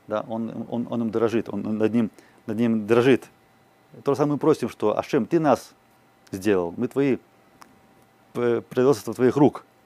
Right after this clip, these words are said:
твои, мы твои деяния». Да, поэтому хус, как, как тот, э, мастер, он жалеет то, что он сделал, тоже ты, тоже ты. Хус, варахем, алейну.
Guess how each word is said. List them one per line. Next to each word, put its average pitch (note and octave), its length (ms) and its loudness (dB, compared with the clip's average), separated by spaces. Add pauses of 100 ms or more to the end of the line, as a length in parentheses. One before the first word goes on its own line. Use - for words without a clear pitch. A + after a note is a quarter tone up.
(460)
твои, A#2+ 260 2
мы C3 120 2
твои C3+ 200 2
деяния». A#2+ 420 4 (500)
Да, A#2 100 2
поэтому C3+ 320 0
хус, - 540 -4 (300)
как, - 260 -10
как - 180 -4
тот, A#2+ 280 -2
э, A2 280 4 (420)
мастер, - 440 0 (340)
он G2 140 -8
жалеет A#2+ 400 4 (100)
то, - 100 -12
что - 140 -12
он G2+ 80 -6
сделал, F#2 280 -2
тоже A#2 200 -6
ты, B2+ 160 -4
тоже C#3+ 240 -6
ты. C#3 220 -2 (200)
Хус, - 440 -2 (480)
варахем, A#2+ 460 2
алейну. G#2+ 420 0